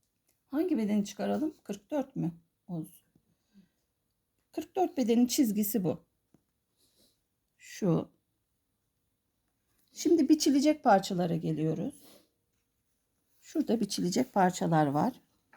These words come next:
Ve ön, arka ve kolun hangi, e, numarada olduğunu. Şurada bakın. Görüyor musunuz? Bu arka yirmi iki numara.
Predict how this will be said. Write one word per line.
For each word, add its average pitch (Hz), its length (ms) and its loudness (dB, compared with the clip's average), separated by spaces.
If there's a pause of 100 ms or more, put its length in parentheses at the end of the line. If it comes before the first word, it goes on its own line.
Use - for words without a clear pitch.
(420)
Ve 262 320 6 (320)
ön, 214 420 4
arka 208 500 2
ve 185 200 2
kolun 202 680 2 (520)
hangi, 254 840 6 (360)
e, 190 320 2
numarada 208 460 6
olduğunu. 156 640 2 (360)
Şurada 180 440 -2
bakın. 180 540 0 (720)
Görüyor 208 320 2
musunuz? 160 520 2 (100)
Bu - 140 -4
arka 185 480 0
yirmi 180 440 2
iki 196 280 0
numara. 151 420 4